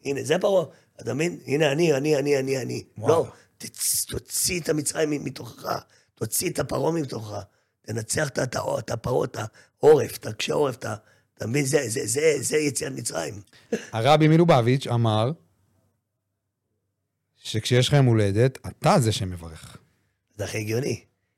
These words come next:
Speaker 1: הגעת לעולם הזה. הגעת לעולם הזה. למה באת לעולם הזה? כדי שיגידו לך, "אתה ואתה ואתה, באת לפה, יש לך פה מטרה, משימה ו-, ו-, ושליחות." כן, יש יום מיוחד, זה יום שבו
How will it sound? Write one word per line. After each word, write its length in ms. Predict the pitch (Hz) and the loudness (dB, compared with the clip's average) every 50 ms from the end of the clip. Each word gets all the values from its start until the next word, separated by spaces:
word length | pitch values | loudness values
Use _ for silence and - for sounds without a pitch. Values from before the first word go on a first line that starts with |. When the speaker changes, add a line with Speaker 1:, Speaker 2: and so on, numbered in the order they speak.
| _ - | _ -10
Speaker 1:
הגעת 260 | 101 104 113 113 110 | -6 -4 -2 -2 -2
לעולם 400 | 120 113 117 123 127 135 147 147 | -2 -2 -2 -2 0 0 0 0
הזה. 180 | 135 110 101 101 - - _ _ - - - _ _ _ _ _ - | 0 -2 -4 -6 -10 -14 _ _ -20 -20 -20 _ _ _ _ _ -8
הגעת 240 | - - 104 107 120 | -4 -2 -2 0 0
לעולם 360 | 117 120 120 120 127 131 135 | 0 2 2 4 4 2 2
הזה. 240 | 131 127 127 131 135 - - _ _ _ _ _ _ _ _ _ _ _ _ _ _ | 0 0 0 -2 -2 -4 -10 _ _ _ _ _ _ _ _ _ _ _ _ _ _
למה 240 | 107 110 127 139 139 | 0 2 4 4 4
באת 180 | 143 139 143 | 4 2 2
לעולם 320 | 147 143 143 143 147 160 160 | 2 4 4 6 6 4 4
הזה? 160 | 143 113 107 | 4 2 -2
כדי 100 | 95 95 | -4 -4
שיגידו 320 | 95 107 107 113 120 131 | -4 -4 -2 2 4 4
לך, 200 | 135 131 120 127 120 120 113 107 107 - - _ _ _ _ - | 4 4 4 2 0 0 -2 -4 -6 -8 -14 _ _ _ _ -20
"אתה 260 | - - 117 117 123 120 | -10 -4 0 0 0 0
ואתה 320 | 120 110 104 - - 120 113 | 0 -4 -4 -4 -4 -4 -4
ואתה, 360 | 107 101 98 - - 143 147 139 - _ _ _ _ _ _ _ | -6 -8 -8 -8 -6 -6 -6 -8 -10 _ _ _ _ _ _ _
באת 240 | _ - 127 131 - | _ -4 -4 -2 -2
לפה, 440 | 131 123 123 - - 139 147 147 147 - | -4 -4 -2 0 0 2 2 2 0 -4
יש 80 | - | -8
לך 80 | - - 117 | -8 -8 -4
פה 240 | - 131 131 123 123 - _ _ _ _ _ _ _ _ _ - | 0 0 0 0 -2 -8 _ _ _ _ _ _ _ _ _ -20
מטרה, 240 | - - 113 120 135 | -10 -6 -2 -2 -2
משימה 400 | 127 123 - - 117 123 139 147 131 | 0 -2 -2 -4 -2 -2 0 0 0
ו-, 120 | 117 104 104 107 - _ _ _ 107 107 | -2 -4 -6 -8 -12 _ _ _ -10 -8
ו-, 240 | 107 104 101 95 92 - _ _ - - | -6 -6 -6 -8 -10 -12 _ _ -18 -14
ושליחות." 680 | 104 95 - - - 110 104 - 170 170 - - - - _ _ _ _ _ _ _ _ _ | -12 -8 -8 -8 -8 -8 -8 -8 -8 -10 -10 -12 -18 -20 _ _ _ _ _ _ _ _ _
כן, 160 | - - - 127 110 - _ _ _ _ _ _ _ _ _ | -6 -6 -6 -6 -10 -14 _ _ _ _ _ _ _ _ _
יש 80 | - - | -14 -8
יום 200 | 107 117 120 127 | -6 -4 -2 -2
מיוחד, 340 | 131 123 120 - - 131 110 | -2 -2 -2 -2 -2 -2 -2
זה 80 | 107 | -2
יום 80 | 110 117 | -4 -6
שבו 440 | 113 - 117 120 123 127 123 - | -6 -6 -4 -2 -2 -2 -2 -4